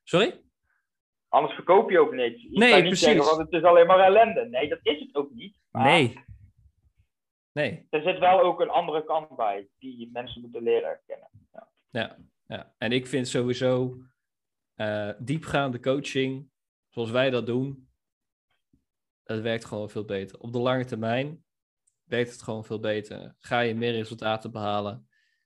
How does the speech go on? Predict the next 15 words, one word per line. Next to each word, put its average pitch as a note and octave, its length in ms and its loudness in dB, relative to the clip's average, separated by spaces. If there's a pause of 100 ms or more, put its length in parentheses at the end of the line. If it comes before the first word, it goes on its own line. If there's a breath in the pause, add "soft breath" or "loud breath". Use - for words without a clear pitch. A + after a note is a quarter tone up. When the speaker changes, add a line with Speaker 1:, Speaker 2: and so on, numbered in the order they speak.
(380)
Speaker 1:
En, A#2+ 340 -6 (480)
en B2+ 160 -2
is C#3+ 180 -2
het D#3+ 100 -4
straks C#3+ 320 -6
ook B2+ 220 -6
gewoon B2 240 -4
niet B2 160 -6
meer A#2 100 -6
nodig A2+ 300 -4
dat A2 140 -12
je - 200 -16
al B2+ 220 -2
die A#2+ 120 -6
trucjes A#2+ 720 -12